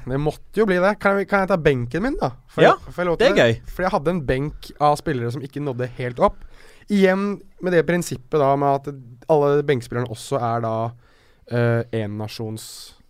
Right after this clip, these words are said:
Speaker 1: eh, spillere. Jeg tok jo da den tradisjonelle syv, syvmannsbenken. Og da har jeg Keylor Navas, eh, Real Madrid, Costa Rica. Jason Murillo,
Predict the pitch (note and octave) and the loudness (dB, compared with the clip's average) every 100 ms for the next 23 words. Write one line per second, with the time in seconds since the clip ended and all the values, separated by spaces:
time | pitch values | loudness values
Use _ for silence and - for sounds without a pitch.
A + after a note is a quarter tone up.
0 | - G#2 A2 A2 A2 A2 A2 A2 - - | -16 -10 -8 -8 -10 -12 -14 -16 -16 -18
1 | - A#2 - A2+ B2+ B2+ B2 C3+ A#2+ A#2+ | -18 -14 -8 -4 -2 -4 -4 -6 -4 -2
2 | A#2 A#2+ A#2 A#2 B2 A2 - - A2 A2 | -2 -2 -4 -4 -4 -6 -8 -8 -8 -6
3 | G#2+ G#2 - _ _ _ _ _ _ _ | -8 -10 -14 _ _ _ _ _ _ _
4 | - A#2+ A#2 A2 A2+ A2+ A2+ B2 A#2+ G3+ | -12 -6 -6 -6 -6 -8 -6 -8 -4 -6
5 | A3 _ D3+ B2+ B2+ B2 B2 B2 C3 A#2+ | -6 _ -8 -2 -2 -2 -2 -2 -2 -2
6 | A#2+ A#2 C3 G3 - - _ - A#2 A#2 | -2 0 -2 -4 -8 -20 _ -12 -8 -6
7 | A#2 A2+ A2+ A2 G#2+ G#2+ A2 G#2+ - - | -6 -8 -8 -8 -10 -12 -14 -18 -18 -10
8 | A2+ A#2 A#2 A2 A#2 A#2+ A2 G#2+ G3 - | -4 -2 -2 -6 -8 -6 -6 -4 -4 -6
9 | _ _ - - - - - B2 E3+ F#3 | _ _ -20 -20 -20 -20 -12 2 4 6
10 | G3 G3 F3+ G#3 C#4+ | 4 4 4 4 0